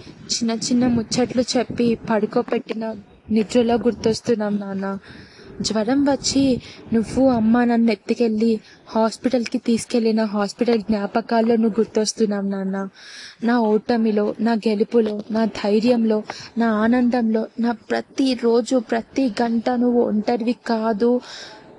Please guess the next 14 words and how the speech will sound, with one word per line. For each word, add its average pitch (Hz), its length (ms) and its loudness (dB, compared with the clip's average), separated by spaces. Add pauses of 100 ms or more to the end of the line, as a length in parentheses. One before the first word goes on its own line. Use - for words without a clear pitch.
(300)
నువ్వు 240 240 2
ఉన్నావు 247 360 6
నాతోనే 240 680 2
అన్న 233 200 2
గర్వంతో 226 720 0 (180)
అనుక్షణం 226 760 0 (800)
నాకు 208 220 -2
గుర్తొస్తూనే 226 800 0
ఉంటావు 214 340 0
నాన్న. 190 380 -2 (680)
నా 226 80 2
ప్రాణం 220 640 0
నాన్న 226 280 2
నువ్వు. 196 380 -2